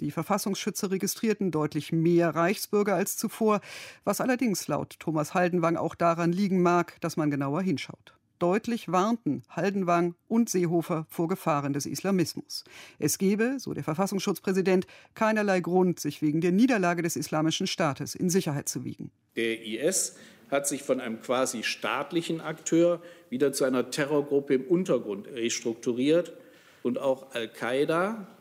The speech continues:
Speaker 2: die sind nicht weg, steht unter dem Druck, sich mit einem spektakulären Angriff in Erinnerung zu rufen. Das Islamismuspotenzial in Deutschland ist im vergangenen Jahr um rund drei Prozent auf nunmehr sechsundzwanzigtausendfünfhundertsechzig Personen gestiegen.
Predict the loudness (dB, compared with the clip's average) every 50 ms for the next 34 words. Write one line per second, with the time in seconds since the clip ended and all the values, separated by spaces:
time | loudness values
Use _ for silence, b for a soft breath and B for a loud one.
0 | -10 -8 -8 -6 -6 -6 -10 -8 -8 -8 -8 -8 -8 -4 -2 -2 -2 -2 -6 -20
1 | -20 b b b b b -8 0 2 4 4 4 2 0 2 2 2 4 4 0
2 | 0 2 2 2 2 0 -4 -6 -4 -2 0 0 2 2 0 0 0 -2 0 0
3 | -2 -2 0 0 -2 0 2 0 0 0 0 0 0 2 4 4 4 2 -2 -4
4 | -2 0 0 2 2 2 4 2 2 2 -2 -12 -12 -8 -4 0 0 0 0 2
5 | 2 0 0 0 -2 -6 -10 -8 -8 -6 -6 -6 -12 -12 -14 -14 -14 -14 -14 -16
6 | -16 -18 -20 _ _ _ _ -6 -4 -2 0 2 2 4 4 2 4 2 2 2
7 | 2 0 0 -2 0 2 2 2 4 2 2 2 4 4 4 4 2 2 2 2
8 | 2 2 2 2 0 0 0 0 -2 -4 -4 -4 -2 -4 -4 -2 0 0 2 2
9 | 2 0 0 0 0 0 2 2 0 0 -2 -2 -4 -4 -4 -2 -2 -2 -2 -4
10 | -8 -4 -2 0 0 0 0 0 -4 -6 -2 0 0 0 2 0 0 0 -2 -2
11 | -2 -2 0 0 0 0 0 -2 -2 -4 -6 -6 -4 -2 0 0 0 -2 -4 -6
12 | -6 -4 -4 -2 0 0 0 0 0 -2 -2 -2 -4 -6 -6 -4 -2 -2 -2 0
13 | 0 -2 0 0 0 0 0 -2 -2 -2 -4 -4 -4 -4 -8 -14